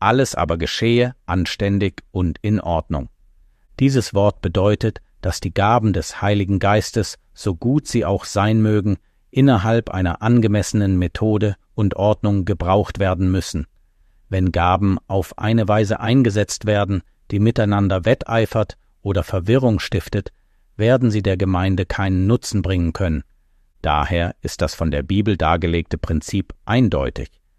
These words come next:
Erstens sind Gaben kostbare Geschenke, die von Gott gegeben wurden. Zweitens müssen Gaben zum Nutzen der Gemeinde eingesetzt werden. Drittens müssen Gaben in Ordnung und Harmonie gebraucht werden.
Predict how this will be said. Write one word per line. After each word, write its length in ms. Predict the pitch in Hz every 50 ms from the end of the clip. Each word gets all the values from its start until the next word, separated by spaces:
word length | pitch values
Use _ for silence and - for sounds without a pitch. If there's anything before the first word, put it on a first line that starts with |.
| _ _ _ _ _ _
Erstens 640 | - 95 101 117 - - - - 135 139 - - - _
sind 280 | - - 82 78 71
Gaben 480 | - 78 76 80 82 80 92 87 87 -
kostbare 580 | - - 98 - - - - 85 82 80 80 73
Geschenke, 520 | - - - - 82 82 73 - 101 104 - _ _ _ _ _ - -
die 80 | 110
von 200 | - - 117 107
Gott 280 | 92 87 90 - - -
gegeben 460 | - 78 69 90 85 82 80 92 80
wurden. 320 | 87 85 80 78 90 82 - _ _ _ _ _ _ _ _
Zweitens 680 | - - - 82 80 85 85 - - 104 107 - - - _ _ -
müssen 320 | 95 104 - - 101 82
Gaben 380 | - 78 78 80 80 90 85 -
zum 260 | - 82 78 78 82
Nutzen 340 | 101 131 - - - 92 82
der 120 | 78 78
Gemeinde 500 | 71 82 82 82 85 87 90 82 90 -
eingesetzt 640 | - 104 127 135 104 92 80 80 71 - - - -
werden. 320 | 78 73 73 69 73 67 - _ _ _ _ _ _ _ _ _ _
Drittens 640 | - - - 123 - - 117 113 113 - - - _ _ _ _
müssen 300 | - 98 95 - - 101
Gaben 380 | 90 95 90 92 95 98 110 101
in 140 | 92 90 80
Ordnung 540 | 65 92 98 101 - - 110 107 107 110 -
und 300 | - - 101 90 - -
Harmonie 420 | 90 92 95 95 95 95 104 107
gebraucht 540 | 101 117 90 - - 101 107 - - - -
werden. 340 | 90 80 76 71 - 64